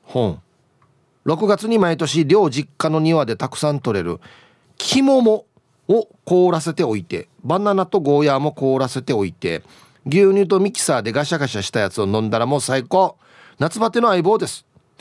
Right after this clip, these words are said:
実家でも母が畑仕事の父に作ります。義理実家の父にも早く飲ませたいです。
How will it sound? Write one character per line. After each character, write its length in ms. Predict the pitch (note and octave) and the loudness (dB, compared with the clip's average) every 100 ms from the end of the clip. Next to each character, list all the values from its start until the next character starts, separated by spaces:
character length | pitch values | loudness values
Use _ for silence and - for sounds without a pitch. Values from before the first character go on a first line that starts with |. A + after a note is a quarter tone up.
| - - | -20 -10
実 180 | F3+ A#3+ | -2 -2
家 140 | A#3+ C#4+ | 0 0
で 80 | |
も 100 | G3+ | 0
母 220 | F3+ A3 F#3+ | 0 0 0
が 240 | B2+ G#2+ - | -2 -4 -8
畑 280 | - G#3+ A3+ | -6 -2 -2
仕 120 | - | -2
事 180 | A#3 G3 | -2 0
の 100 | C#3+ | 0
父 240 | - - E3+ | -2 -2 -2
に 80 | |
作 200 | A2+ - | -2 -2
り 80 | C3+ | -2
ま 100 | A2 | -2
す。 160 | G2 - _ _ _ _ _ _ - | -6 -12 _ _ _ _ _ _ -8
義 160 | D3+ G#3+ | -2 0
理 100 | G3+ | 0
実 180 | G3 - | -2 0
家 120 | G3 | -2
の 80 | D3+ | -2
父 240 | - G3 | -4 -2
に 60 | D#3 | 0
も 100 | C3 | 0
早 160 | E3 | -2
く 100 | D#3 | -2
飲 120 | C3+ | -2
ま 100 | C#3+ | -2
せ 80 | C#3+ | -2
た 100 | D#3+ | -4
い 60 | C3 | -4
で 60 | |
す。 160 | F2+ - | -6 -14